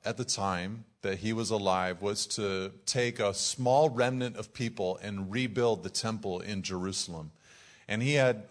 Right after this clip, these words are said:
some money that had been given to him by a king named Cyrus to do the job. And he also had volunteers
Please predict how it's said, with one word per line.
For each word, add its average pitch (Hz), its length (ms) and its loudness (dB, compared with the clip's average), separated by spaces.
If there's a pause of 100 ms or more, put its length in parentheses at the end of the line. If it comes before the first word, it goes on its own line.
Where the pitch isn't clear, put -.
(140)
some 117 260 2
money 131 260 6
that 127 160 4
had 113 100 0
been 110 140 0
given 117 240 2
to 113 140 -2
him 107 240 0
by 104 160 6
a 101 80 4
king 113 340 -4
named 101 240 -2
Cyrus 107 540 4
to 107 100 -6
do 104 220 -2
the 139 100 -2
job. 95 480 0 (400)
And 104 140 0
he 120 80 4
also 131 320 6
had 123 400 6
volunteers 131 880 2